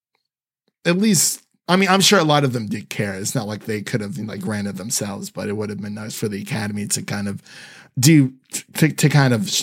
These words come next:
uh, have that in, have that in there, implement that into the, uh, into the program. But hey, it's all right. You know, like, we, uh, you know, we live and we learn, learn from mistakes. Hopefully next year will be a little bit better. Hopefully we don't lose anyone, uh, from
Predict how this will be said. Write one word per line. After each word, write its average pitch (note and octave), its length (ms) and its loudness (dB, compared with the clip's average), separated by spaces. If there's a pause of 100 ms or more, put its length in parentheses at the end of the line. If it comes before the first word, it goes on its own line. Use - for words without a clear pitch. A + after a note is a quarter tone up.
(120)
uh, A2 220 0 (400)
have B2+ 220 2
that G#2 180 0
in, G2+ 340 -2 (100)
have A#2 240 0
that G2 140 2
in G2 140 0
there, F#2+ 200 -2
implement A2 420 0
that G2+ 160 -4
into G2+ 280 -2
the, G2+ 200 -2
uh, G2 200 -4 (440)
into C3+ 220 4
the A#2 100 4
program. G2 540 0
But G2 260 -4 (440)
hey, F#3 320 2
it's C#3 180 4
all C#3+ 160 6
right. C3 340 4
You B2+ 80 6
know, B2 260 6
like, B2 200 4
we, B2+ 200 6
uh, A#2 320 4 (140)
you C3 80 6
know, A2 140 2
we C3 100 6
live D#3 220 6
and E3+ 100 2
we D#3+ 60 2
learn, D#3 340 2
learn C3+ 180 2
from B2+ 140 4
mistakes. B2 400 2
Hopefully A#2+ 300 2
next A#2 280 2
year A#2+ 140 4
will A#2+ 120 0
be A2+ 200 2
a - 40 -2 (360)
little B2 180 2
bit A2+ 120 2
better. A#2+ 260 4
Hopefully F3 300 4
we F#3 80 6
don't G3 160 4
lose A#3 260 8
anyone, G#2 380 -2 (400)
uh, G#2 220 2
from G2+ 280 0